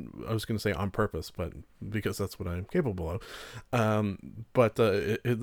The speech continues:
it's still a pretty, pretty freaky looking. So if you ever wanna know what I look like, uh, just Google Justin Roiland. Uh, he has more hair 'cause I shave my head. Anyways,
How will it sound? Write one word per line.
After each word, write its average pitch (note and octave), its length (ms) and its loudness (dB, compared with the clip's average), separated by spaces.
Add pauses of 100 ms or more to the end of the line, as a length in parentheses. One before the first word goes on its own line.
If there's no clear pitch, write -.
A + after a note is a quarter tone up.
it's B2+ 160 0
still A2 220 4
a F#2 40 -4
pretty, G#2 380 2
pretty G#2 280 -2
freaky G2+ 340 -2
looking. F2+ 440 -4
So G#2+ 300 2
if G2+ 100 0
you E3+ 60 4
ever F3+ 160 6
wanna D3 200 6
know C3 140 6
what A#2 120 8
I A2 40 8
look A2+ 240 6
like, F#2 400 -2 (100)
uh, G#2 100 0
just F#2+ 200 -6
Google A2+ 320 2
Justin D3 540 0
Roiland. B2+ 560 0 (100)
Uh, G#2 200 2
he A#2+ 100 2
has B2 260 0
more A2 280 2
hair G2 200 2
'cause - 180 -8
I F2 100 -2
shave - 260 -8
my - 100 -10
head. - 220 -12 (640)
Anyways, G#2 720 4